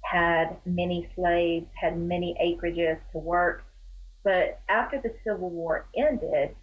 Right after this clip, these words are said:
they could no longer, uh, produce off of that land because they didn't have the help to do it. So they decided to sell and move to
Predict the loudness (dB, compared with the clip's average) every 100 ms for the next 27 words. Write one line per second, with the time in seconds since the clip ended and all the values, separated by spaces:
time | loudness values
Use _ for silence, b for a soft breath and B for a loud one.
0 | -20 -20 _ _ 0 0 2 -2 0 2
1 | 2 0 -2 0 -2 0 2 4 2 0
2 | -10 _ _ _ 0 2 2 0 -4 -16
3 | -20 -20 -4 -2 2 2 2 -2 -4 -18
4 | _ -2 0 0 0 0 0 0 0 -2
5 | -2 -4 0 0 0 -6 -4 -2 -2 -2
6 | -2 -2 -2 -6 -8 -4 -6 -6 -10 -16
7 | -20 -20 -20 -20 -20 -20 -20 _ _ _
8 | 4 4 4 2 2 2 -2 0 0 0
9 | -4 -12 -20 -2 2 4 2 -4 -16 -18
10 | -4 0 2 0 -2 -4 -6 -12